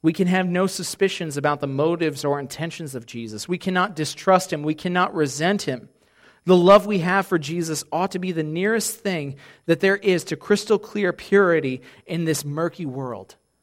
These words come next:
This world is full of uncertainty, but we can be certain about Jesus. His body and blood bought our lives.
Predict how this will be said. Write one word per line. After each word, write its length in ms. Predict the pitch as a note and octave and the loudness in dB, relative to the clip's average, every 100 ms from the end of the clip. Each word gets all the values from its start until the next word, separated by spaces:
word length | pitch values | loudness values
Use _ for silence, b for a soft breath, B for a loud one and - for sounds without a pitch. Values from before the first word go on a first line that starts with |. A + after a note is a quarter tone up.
| _ _ _ _ _ _ _ _ _ _ _ _ _ - | _ _ _ _ _ _ _ _ _ _ _ _ _ -2
This 160 | D3+ | 0
world 360 | E3 F3+ G3+ F3+ | 4 6 6 2
is 160 | D3+ | -4
full 260 | - F#3+ F3+ | -2 0 2
of 80 | D#3+ | 2
uncertainty, 720 | D#3+ - F#3 F#3+ D3+ C#3+ B2+ b b - | -2 -2 -2 -2 -4 -8 -8 b b 6
but 140 | F3 | 6
we 180 | F3+ G3 | 6 0
can 160 | F#3+ | -2
be 100 | F3 | -4
certain 400 | D#3 - F#3+ G3+ | -4 -2 -2 -2
about 280 | D#3 D3 C#3+ | 0 0 0
Jesus. 640 | B2+ E3 D#3+ C3 - - - _ _ _ _ _ _ _ _ | -2 -4 -4 -6 -10 -12 -14 _ _ _ _ _ _ _ _
His 220 | - F3+ C#3 | 0 0 4
body 440 | E3+ F#3+ G3 E3+ | 6 6 4 0
and 120 | D3+ | -2
blood 500 | D3+ F3+ E3+ D3 C3 - - | 2 6 6 6 0 -12 -6
bought 200 | D3+ E3 | 0 2
our 140 | D3+ | 2
lives. 500 | D3 D#3 C3+ G2+ | 2 -2 -2 -6